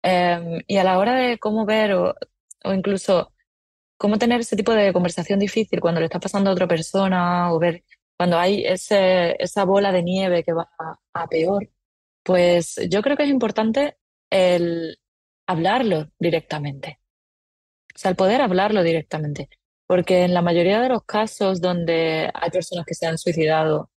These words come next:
ya sea, mm, voluntariamente, digamos, o por falta de autocuidado, o por una consecuencia de un abuso de sustancias, hay muchas personas a su alrededor.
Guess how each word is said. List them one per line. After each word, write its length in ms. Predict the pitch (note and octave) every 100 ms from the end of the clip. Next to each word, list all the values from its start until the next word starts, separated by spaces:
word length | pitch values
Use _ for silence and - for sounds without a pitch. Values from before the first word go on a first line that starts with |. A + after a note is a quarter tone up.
| _ _ _ _
ya 180 | F3 F3+
sea, 500 | - F3 D#3 D3 -
mm, 960 | E3 D#3+ D#3 D3+ D3 C#3+ C#3 A2 G2 F2+
voluntariamente, 1040 | E3+ E3 E3 F3+ F3 E3+ E3+ E3 E3 D#3 -
digamos, 360 | D#3 D#3+ D#3
o 120 | D#3+ D#3
por 300 | D#3+ D3+ D#3
falta 360 | F3 E3 E3
de 80 | D#3+
autocuidado, 720 | D#3 D3+ D#3+ D3 D#3 D#3+ - - _ _ _ _ _
o 120 | D#3+
por 140 | D#3
una 160 | D#3 D#3
consecuencia 520 | E3 D#3+ E3 D#3+ D#3+
de 80 | D3+
un 140 | D3 D3+
abuso 280 | D3+ D#3+ F3
de 80 |
sustancias, 720 | E3 D#3 - F3+ E3 E3+ - - _ _ _ _ _ -
hay 140 | F#3+
muchas 340 | F#3 G3+ C4 B3
personas 340 | E3+ F#3 E3
a 40 | E3+
su 100 | E3
alrededor. 520 | D3+ D3+ C#3+ D3